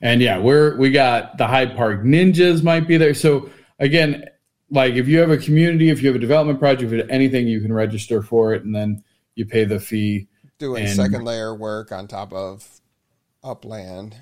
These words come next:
Speaker 2: A-, and it's pretty fair, you know, two hundred dollars if you don't have a ticket, hundred dollars if you have a ticket. You have to fill out a pretty short application, um,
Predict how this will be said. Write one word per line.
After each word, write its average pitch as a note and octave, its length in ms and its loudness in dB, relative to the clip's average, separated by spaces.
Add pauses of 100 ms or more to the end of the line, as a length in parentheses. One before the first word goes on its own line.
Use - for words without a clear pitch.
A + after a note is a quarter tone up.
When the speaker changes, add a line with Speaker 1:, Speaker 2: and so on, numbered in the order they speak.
(120)
Speaker 2:
A-, E3 180 -10 (320)
and D#3+ 160 -8
it's - 120 -8
pretty A3 220 -8
fair, A#2 480 -12
you C3+ 120 -12
know, A2+ 140 -10
two C#3 180 -14
hundred C3+ 200 -8
dollars B2+ 360 -8
if A2+ 100 -18
you A#2+ 60 -14
don't A2+ 160 -8
have G#2 160 -14
a F#2 40 -20
ticket, A2+ 340 -12
hundred A#2 240 -12
dollars G#2 320 -12
if G#2+ 100 -20
you B2+ 80 -14
have G2 180 -16
a G2 40 -18
ticket. A2 420 -16 (320)
You F3 100 -4
have F3 120 -4
to F#3 60 -14
fill E3+ 200 -6
out E3 120 -4
a D3+ 40 -10
pretty D3 220 -12
short C#3 360 -10
application, A2+ 880 -12 (300)
um, G2 640 -16